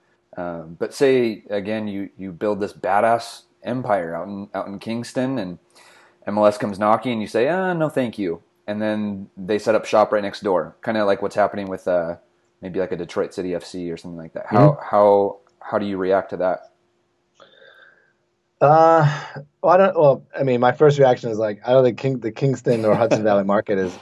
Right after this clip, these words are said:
Speaker 2: is big enough, but maybe, maybe it is. You know, like, you say stuff like that, and my first reaction is like, "Ah, it'll never happen." But then I'm like, "What, what if?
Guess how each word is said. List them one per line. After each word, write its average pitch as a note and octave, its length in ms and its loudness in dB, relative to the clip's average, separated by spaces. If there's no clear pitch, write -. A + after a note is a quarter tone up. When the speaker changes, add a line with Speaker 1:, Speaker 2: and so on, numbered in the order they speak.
Speaker 2:
is F2+ 220 -2
big G#2+ 220 0
enough, C#3+ 180 4
but D#3+ 160 2
maybe, A3 320 4
maybe A3+ 320 6
it D#4+ 60 4
is. D4 340 -2
You A#2+ 80 -2
know, C3+ 80 6
like, C3 240 4
you D#3 100 0
say G#3+ 200 6
stuff G#3 200 2
like D#3 160 4
that, D3 160 4
and C3+ 80 -4
my B2 120 0
first C3+ 240 2
reaction C3 240 2
is A2 60 -4
like, A2 200 -2
"Ah, C3 220 -6
it'll A#2+ 100 -8
never G#2+ 180 -4
happen." G2+ 360 0
But A#2+ 100 -2
then C#3 100 6
I'm C#3+ 60 6
like, C#3 160 4
"What, A#3 400 2
what F3+ 300 0
if? - 220 0